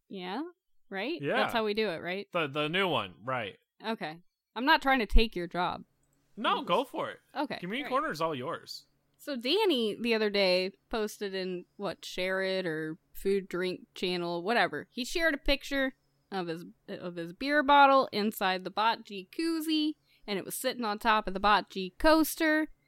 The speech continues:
Speaker 1: So I got inspired, and I was like,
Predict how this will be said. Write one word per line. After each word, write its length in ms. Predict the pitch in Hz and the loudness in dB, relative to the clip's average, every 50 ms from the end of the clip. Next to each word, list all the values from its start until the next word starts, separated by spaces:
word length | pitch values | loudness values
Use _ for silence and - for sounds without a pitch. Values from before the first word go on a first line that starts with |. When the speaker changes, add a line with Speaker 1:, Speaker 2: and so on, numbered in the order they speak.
| _ _ _ _ _ _ | _ _ _ _ _ _
Speaker 1:
So 180 | - - 220 220 | -6 0 4 6
I 200 | 240 277 339 359 | 8 8 8 8
got 200 | 311 311 277 254 | 6 6 4 4
inspired, 800 | 240 233 202 - - - - 202 202 175 156 - - - - - - - - - _ _ - | 2 0 -4 -6 -4 0 2 2 4 2 0 -4 -8 -8 -10 -10 -10 -12 -16 -20 _ _ -12
and 120 | 196 196 202 | -8 -4 -2
I 100 | 208 208 | -2 0
was 180 | 202 196 - | -2 -2 -4
like, 260 | 190 185 180 175 - | -6 -8 -8 -8 -10